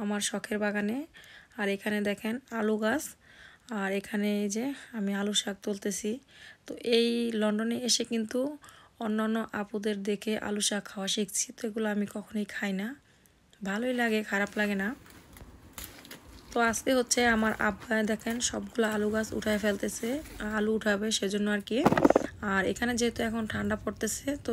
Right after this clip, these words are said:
সেজন্যই আলুগুলো উঠায় ফেলবো, আর নয়তো কিছুটা নষ্ট হয়ে যাবে। আর মাটির নিচে থাকলে তেমন একটা নষ্ট হয় না, তারপরও উঠায় ফেলবো। আর এখানে দেখেন মাশাআল্লাহ অনেকগুলো আলু কিন্তু উঠানো হয়েছিল, তো ওটা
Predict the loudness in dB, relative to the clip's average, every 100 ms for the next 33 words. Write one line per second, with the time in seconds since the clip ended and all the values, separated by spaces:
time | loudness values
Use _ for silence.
0 | 0 2 2 2 2 2 2 2 2 2
1 | 2 2 6 8 8 6 -6 -10 -8 -8
2 | -8 -4 0 2 2 4 2 2 2 0
3 | 0 -2 -4 0 2 2 0 0 0 0
4 | -2 -4 -2 0 2 0 0 0 0 0
5 | 0 0 -2 0 0 0 -2 -2 0 0
6 | 0 2 2 2 -2 -8 -20 -16 -16 -12
7 | -4 -2 0 0 0 0 0 0 2 0
8 | 0 -4 -8 -14 -12 -12 -12 -2 0 0
9 | 2 2 0 -4 -6 -2 0 2 2 2
10 | 0 -2 -2 0 0 0 2 2 2 0
11 | -2 -2 0 8 10 10 6 4 4 4
12 | 2 -14 -12 -12 -14 -6 2 4 4